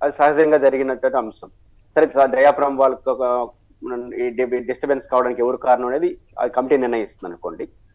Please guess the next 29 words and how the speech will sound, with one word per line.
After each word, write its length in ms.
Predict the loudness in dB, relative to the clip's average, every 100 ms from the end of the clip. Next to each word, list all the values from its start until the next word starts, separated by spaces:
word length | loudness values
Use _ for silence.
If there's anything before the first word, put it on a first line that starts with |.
| _ 2
బేసిక్ 360 | 2 4 4
గా 60 | 4
ఈ 120 | 6
నేపథ్యంలో 520 | 4 4 2 2 2
ఆంధ్రప్రదేశ్ 560 | 2 2 0 -2 -4 -4
ప్రభుత్వం 500 | -6 -6 -6 -8 -10 _ 2
గతంలో 260 | 4 2 4
జగన్మోహన్ 480 | 2 2 0 -2
రెడ్డి 140 | -2 2
గారు 160 | 2
కూడా 120 | 2 -2
కేంద్రానికి 500 | -4 -2 -4 -2 -4
వెళ్ళినప్పుడల్లా 540 | -4 -6 -4 -2 -4 -6 _ _ _ -6
ఒక 80 | -4
కీలకమైనటువంటి 840 | 2 4 4 4 4 2 0 0
మార్పు 320 | 2 2 2
అయితే 140 | -4 -4
తీసుకొచ్చారు. 640 | -10 -10 -12 -10 -8 -4
గత 140 | 0 2
ప్రభుత్వం 560 | 0 0 -2 -2 -4 -10 -8 -6
ఒక 140 | -4
తీవ్రమైన 460 | -4 2 4 4 4
తప్పు 280 | 2 2
చేసింది. 440 | 0 -2 -6 -20 -20 _ _ _ _ _
కేంద్రం 260 | 0 2 2
నుంచి 200 | 0 -2
తీసుకోవడం 460 | -8 -8 0 2 2
ఒక 120 | 0
తప్పు, 440 | -2 -2 -6 -10